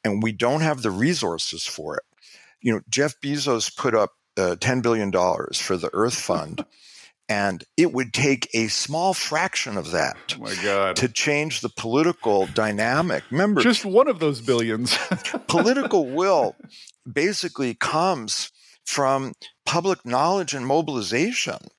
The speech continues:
Speaker 1: I-, it comes from public demand. So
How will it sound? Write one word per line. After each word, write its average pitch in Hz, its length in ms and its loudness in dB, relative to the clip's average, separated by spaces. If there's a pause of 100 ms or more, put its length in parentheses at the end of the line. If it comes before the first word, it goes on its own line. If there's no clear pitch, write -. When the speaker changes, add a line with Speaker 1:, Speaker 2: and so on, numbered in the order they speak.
(520)
Speaker 1:
I-, 123 160 2
it 127 120 0
comes 180 220 0
from 165 200 -2
public 147 420 -2
demand. 123 680 -2 (500)
So 127 400 -2